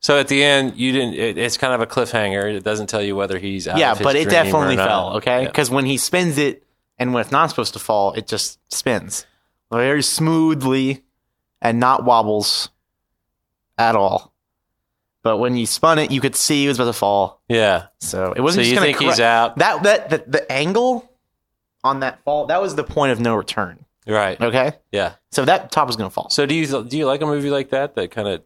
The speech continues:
Speaker 1: messes with your brain and makes you think that hard?
Speaker 2: Yeah, that was pretty cool.
Speaker 1: Have you, do you think of any other movies that are like that?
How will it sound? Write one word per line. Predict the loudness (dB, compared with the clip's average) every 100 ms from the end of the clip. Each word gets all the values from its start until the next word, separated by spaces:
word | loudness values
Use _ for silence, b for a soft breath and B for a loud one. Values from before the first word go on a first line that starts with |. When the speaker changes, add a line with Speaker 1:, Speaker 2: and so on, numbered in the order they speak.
| _ _
Speaker 1:
messes | -8 -6 -6 -6
with | -6
your | -4
brain | -2 -2 -2
and | -4
makes | -6 -8
you |
think | -10 -10 -6
that | -6
hard? | -2 -2 -2 -8 _ _ -4
Speaker 2:
Yeah, | 0
that | 0
was | 0
pretty | -4 -6
cool. | -10 -12 _ _
Speaker 1:
Have | -8 -6
you, | -8
do | -8 -6
you | -4
think | -4
of | -2
any | -2
other | -2 0
movies | 0 -2 -2
that | -2
are |
like | -2 -2
that? | -2 -4